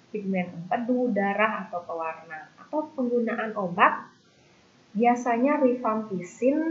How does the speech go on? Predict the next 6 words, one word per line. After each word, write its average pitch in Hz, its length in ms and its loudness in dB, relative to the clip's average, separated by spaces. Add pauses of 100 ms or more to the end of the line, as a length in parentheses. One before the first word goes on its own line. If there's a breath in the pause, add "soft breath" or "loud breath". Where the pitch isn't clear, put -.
(640)
atau 190 160 -6
ibuprofen, 196 880 0
haloperidol 196 640 -2
itu 226 240 -2
dapat 247 480 0
menyebabkan 202 800 -2